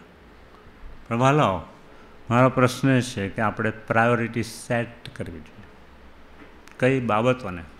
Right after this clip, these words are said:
દસ કામ આપણી પાસે હોય તો પછી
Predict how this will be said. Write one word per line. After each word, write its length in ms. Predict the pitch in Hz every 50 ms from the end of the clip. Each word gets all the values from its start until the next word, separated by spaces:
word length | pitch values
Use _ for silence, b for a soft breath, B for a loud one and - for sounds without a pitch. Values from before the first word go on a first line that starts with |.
| - - - - - - - - - 104 98 104
દસ 400 | 113 131 135 - - - - - -
કામ 260 | 123 110 120 123 120
આપણી 280 | 110 110 - 120 123 120
પાસે 380 | - 110 107 101 - - 120
હોય 440 | 110 - - - 165 147 101 104 131 143 - - - - - - - - - - - - - - - - -
તો 120 | 123 117
પછી 440 | - - 101 - - 117 113 -